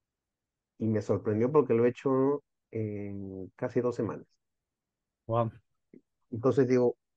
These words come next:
Speaker 1: este proyecto me tomó cerca de haber hecho, creo que como trabajar casi más de un año.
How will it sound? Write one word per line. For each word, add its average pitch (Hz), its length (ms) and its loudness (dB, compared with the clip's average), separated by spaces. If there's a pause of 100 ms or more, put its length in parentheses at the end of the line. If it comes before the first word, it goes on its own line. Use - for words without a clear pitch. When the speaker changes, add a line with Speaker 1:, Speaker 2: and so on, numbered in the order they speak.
Speaker 1:
este - 200 -4
proyecto 156 260 2
me 139 120 2
tomó 135 440 2 (140)
cerca 160 380 -2
de 123 100 0
haber 143 180 4
hecho, 151 220 4
creo 156 180 6
que 151 40 6
como 127 260 -2
trabajar 123 400 -6
casi 160 280 2
más 151 180 2
de 165 80 2
un 160 80 2
año. 101 160 -2